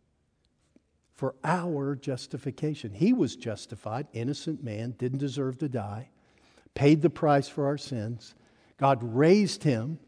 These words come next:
for our justification. The death he died wasn't the death he deserved.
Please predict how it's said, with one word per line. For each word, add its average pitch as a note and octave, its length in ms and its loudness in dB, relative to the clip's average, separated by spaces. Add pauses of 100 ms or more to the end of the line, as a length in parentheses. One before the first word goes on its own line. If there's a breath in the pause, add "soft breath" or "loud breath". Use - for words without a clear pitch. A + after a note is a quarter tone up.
(1500 soft breath)
for - 260 -4
our B3 240 4
justification. B2 920 -2 (4000)
The B2 80 -4
death B2 320 2
he C#3 140 -4
died F#2+ 460 -8 (480)
wasn't A#2 320 -6
the A#2 80 -8
death G2 280 -8
he C#3+ 140 -6
deserved. F2+ 600 -14